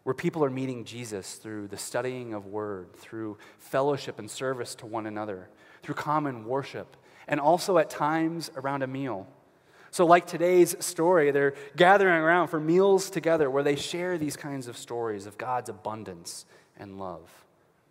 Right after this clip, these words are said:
It is a house of resurrection.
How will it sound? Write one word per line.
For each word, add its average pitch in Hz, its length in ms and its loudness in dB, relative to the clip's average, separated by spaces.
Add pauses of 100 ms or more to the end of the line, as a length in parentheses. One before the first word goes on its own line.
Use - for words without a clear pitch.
(480)
It 131 120 -2
is 120 120 -10
a 110 40 -6
house - 680 -8
of 101 200 -12
resurrection. 104 720 -8